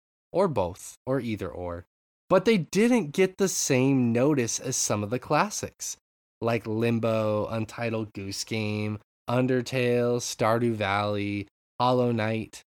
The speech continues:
Cuphead, and so on. That list could go on and on and on, but you get the idea. If you are longtime listeners of us, you may have heard us talk about some of these games beforehand,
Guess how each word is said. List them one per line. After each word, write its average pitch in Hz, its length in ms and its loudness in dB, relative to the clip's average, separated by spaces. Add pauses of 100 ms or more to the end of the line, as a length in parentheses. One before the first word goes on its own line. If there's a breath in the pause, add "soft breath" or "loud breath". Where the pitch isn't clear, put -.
(240)
Cuphead, 104 720 -4
and 98 160 -8
so 95 380 -2
on. 92 320 -4 (280)
That 160 160 4
list 170 280 4
could 131 180 -2
go 120 300 2
on 104 460 -2
and 95 220 -6
on 85 340 -8
and 85 160 -8
on, 82 220 -10
but 127 220 -6
you 208 100 2
get 214 200 -2
the 220 120 0
idea. 190 480 0 (1000)
If 147 120 -4
you 233 120 4
are 214 100 6
longtime 202 640 4
listeners 104 520 0
of 90 160 -6
us, 90 320 -6 (240)
you 113 120 -2
may 147 180 4
have 214 240 0
heard 165 340 2
us 104 300 -4
talk 175 380 -2
about 190 260 2
some 123 240 0
of 120 100 0
these 123 220 -4
games 107 420 -6
beforehand, 98 840 -8